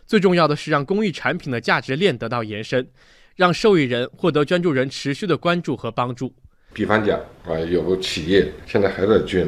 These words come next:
Speaker 2: 每年捐很大的数，资助这个贫困大学生。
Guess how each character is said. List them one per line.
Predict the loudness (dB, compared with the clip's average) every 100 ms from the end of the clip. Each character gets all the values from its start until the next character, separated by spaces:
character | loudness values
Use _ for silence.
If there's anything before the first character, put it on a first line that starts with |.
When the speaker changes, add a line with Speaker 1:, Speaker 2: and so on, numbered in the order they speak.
| -2
Speaker 2:
每 | -8
年 | -4 -2
捐 | -2 -4
很 | -6 -12
大 | -12
的 | -12
数， | -14 -12 -12 -14 -20 -20 -16
资 | -6 -4
助 | -2 -2
这 | -2
个 | -2 -4 -8
贫 | -12 -10
困 | -10
大 | -10 -12
学 | -12
生。 | -8 -8